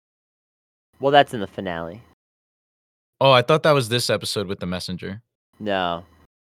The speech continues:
Speaker 2: Oh, gotcha. My bad.
Speaker 1: Um,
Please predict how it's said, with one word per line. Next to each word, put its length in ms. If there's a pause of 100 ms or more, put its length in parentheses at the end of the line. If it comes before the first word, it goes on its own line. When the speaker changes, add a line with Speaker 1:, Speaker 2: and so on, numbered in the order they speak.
(120)
Speaker 2:
Oh, 340
gotcha. 320
My 200
bad. 320 (440)
Speaker 1:
Um, 500